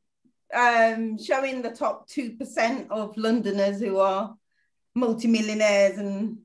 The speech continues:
living, living in their big houses and what have you. Um, it, it was the poorer communities, that, the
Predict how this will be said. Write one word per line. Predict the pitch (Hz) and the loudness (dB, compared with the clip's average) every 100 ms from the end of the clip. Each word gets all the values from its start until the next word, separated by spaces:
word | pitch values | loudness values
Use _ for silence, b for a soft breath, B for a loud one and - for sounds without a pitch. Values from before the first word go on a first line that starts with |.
| _ | _
living, | 220 233 214 214 | -4 -2 -2 -4
living | 226 226 226 | -2 -2 -2
in | 208 | 0
their | 202 196 | 2 2
big | 202 202 247 | 0 -6 -2
houses | 220 196 196 180 175 | 0 0 0 -6 -12
and | 180 180 | -10 -8
what | 190 | -8
have | 202 175 180 | -6 -6 -6
you. | 170 190 233 B B B - | -6 -6 -8 B B B -2
Um, | 226 226 214 214 220 | 2 6 6 4 -2
it, | 220 233 - 190 | -8 -10 -10 -6
it | 247 240 | -6 -4
was | 226 226 | -4 -6
the | 208 | -8
poorer | - 302 226 | -2 0 0
communities, | 220 233 262 277 277 214 180 - | -2 -4 -2 -2 -4 -8 -10 -4
that, | 202 - | -4 -4
the | - | -6